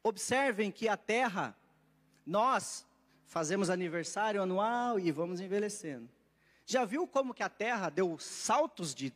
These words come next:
de anos? Ah, ela tem tantos mil anos de, de existência, a Terra. Agora já tem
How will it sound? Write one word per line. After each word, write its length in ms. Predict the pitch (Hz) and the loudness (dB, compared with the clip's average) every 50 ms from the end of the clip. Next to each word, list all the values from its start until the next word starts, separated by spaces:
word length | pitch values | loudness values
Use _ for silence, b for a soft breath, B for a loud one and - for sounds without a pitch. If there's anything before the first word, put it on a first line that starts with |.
| _ - - | _ -16 -6
de 160 | - 143 175 | 0 2 4
anos? 480 | 226 302 370 349 233 - - - - - - - _ _ _ _ _ _ _ _ _ _ _ _ _ _ _ _ _ _ _ _ _ _ _ _ _ _ _ _ _ _ _ _ _ _ _ _ _ _ _ _ _ _ _ _ _ _ - | 4 4 2 0 -4 -4 -6 -8 -10 -14 -20 -20 _ _ _ _ _ _ _ _ _ _ _ _ _ _ _ _ _ _ _ _ _ _ _ _ _ _ _ _ _ _ _ _ _ _ _ _ _ _ _ _ _ _ _ _ _ _ -8
Ah, 160 | - - 277 | -4 0 2
ela 140 | 269 262 247 | 2 2 2
tem 180 | - 262 262 247 | 2 0 -2 0
tantos 380 | - 285 311 349 359 - 226 | 2 4 4 4 2 0 -2
mil 180 | 240 277 294 277 | 0 4 6 6
anos 380 | 285 294 294 285 254 214 185 | 6 6 4 2 0 -2 -4
de, 240 | 160 170 214 214 202 | -4 -4 -4 -2 -2
de 60 | 185 | -2
existência, 480 | 208 208 202 196 - 233 240 226 - 220 | -2 0 0 0 2 2 2 2 2 0
a 40 | 208 | -2
Terra. 440 | - 233 233 214 175 147 113 98 - - _ _ _ _ _ _ _ _ _ _ _ _ _ _ _ _ _ B B B | 0 2 2 2 2 0 -6 -14 -16 -20 _ _ _ _ _ _ _ _ _ _ _ _ _ _ _ _ _ B B B
Agora 360 | - 170 202 233 254 269 262 | 0 0 4 4 4 4 4
já 100 | 254 262 | 2 2
tem 420 | 262 - 285 285 285 233 196 175 | 0 0 0 2 0 -2 -4 -10